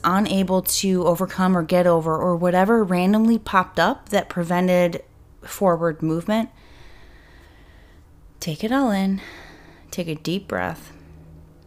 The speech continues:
and let it go, and, and focus on what you did do, even if it was just getting out of bed, even if you got out of bed and you didn't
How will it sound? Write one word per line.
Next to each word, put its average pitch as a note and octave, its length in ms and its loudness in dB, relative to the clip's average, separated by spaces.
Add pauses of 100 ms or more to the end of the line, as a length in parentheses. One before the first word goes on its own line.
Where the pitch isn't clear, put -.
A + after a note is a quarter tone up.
(160)
and E3 360 -2
let E3 180 2
it G#3+ 120 -2
go, F3+ 340 0 (1080)
and, E3 280 -4 (120)
and E3 180 0
focus G3+ 680 -2 (340)
on F3+ 560 0 (720)
what E3 220 -4
you E3 140 -8
did D#3 340 -4
do, - 280 -8 (540)
even G3 640 0
if - 460 -4 (800)
it - 160 -8
was D#3+ 400 -4 (260)
just D#3+ 500 -6 (200)
getting D#3+ 400 -2
out D3+ 160 0
of D3 180 -8
bed, - 300 -10 (260)
even F#3+ 360 2
if G#3 180 -2
you E3+ 80 -4
got D3+ 260 -4
out E3+ 160 -4
of G3+ 160 -6
bed - 300 -8 (280)
and F3 160 -2
you E3 100 -4
didn't E3+ 500 -2